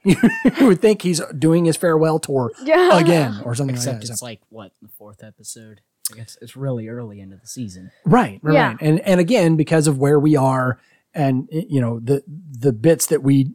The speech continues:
Speaker 1: already know that you guys are already aware of, you know, you know, he's got the, he's got the season left. So,
Speaker 2: Hmm.
Speaker 1: guys, Noobs in the Whovian, as always, is brought to you by listeners like Victor and Jared. If you find value in what we're doing, if we help you enjoy your enjoyment even more and you wanna give a little bit of value back, here's how you can do it. Head over to patreon dot com slash noobs in the Whovian.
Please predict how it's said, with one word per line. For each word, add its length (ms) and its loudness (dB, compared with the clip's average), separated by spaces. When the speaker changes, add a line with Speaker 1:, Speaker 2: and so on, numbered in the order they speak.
Speaker 1:
already 300 2
know 380 -2
that 140 -4
you 120 2
guys 280 2
are 120 2
already 220 2
aware 280 2
of, 140 -8
you 200 2
know, 440 0
you 140 -10
know, 80 -14
he's 140 -18
got 180 -18
the, 180 -20
he's 140 -20
got 100 -20
the 80 -20
season 280 -20
left. 180 -20
So, 80 -20
Speaker 2:
Hmm. 80 -16
Speaker 1:
guys, 180 4
Noobs 160 4
in 60 4
the 80 4
Whovian, 280 4
as 100 2
always, 280 2
is 80 0
brought 260 -2
to 100 -6
you 80 -2
by 160 -4
listeners 420 -2
like 180 -6
Victor 320 -2
and 240 0
Jared. 440 0
If 100 -8
you 60 -2
find 260 -2
value 320 -2
in 80 0
what 120 -4
we're 100 -4
doing, 260 2
if 60 -20
we 80 2
help 160 2
you 100 2
enjoy 300 4
your 180 0
enjoyment 520 0
even 220 2
more 220 2
and 80 0
you 60 0
wanna 140 0
give 120 -2
a 20 -6
little 200 -4
bit 100 -2
of 60 -6
value 260 -4
back, 300 -8
here's 140 4
how 60 4
you 80 4
can 120 2
do 100 6
it. 80 0
Head 120 4
over 160 2
to 60 0
patreon 400 0
dot 160 -4
com 220 -8
slash 260 -4
noobs 320 2
in 60 2
the 60 2
Whovian. 240 4